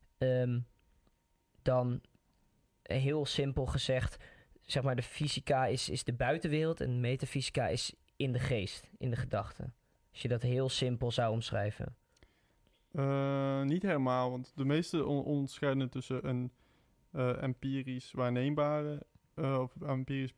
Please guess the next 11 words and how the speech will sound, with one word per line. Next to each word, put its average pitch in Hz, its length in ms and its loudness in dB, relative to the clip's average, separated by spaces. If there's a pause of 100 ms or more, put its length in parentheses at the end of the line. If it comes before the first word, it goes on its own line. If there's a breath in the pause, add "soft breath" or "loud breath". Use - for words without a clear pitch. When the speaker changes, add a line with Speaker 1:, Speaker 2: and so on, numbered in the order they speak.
(280)
Speaker 2:
te 139 120 0
bewijzen 131 440 0
wereld 156 360 -2
en, 131 400 0
en 135 100 -2
je 131 60 2
hebt 127 140 -4
een 127 220 -2
soort - 200 -10
cognitief 147 460 -4
deel. 156 320 -4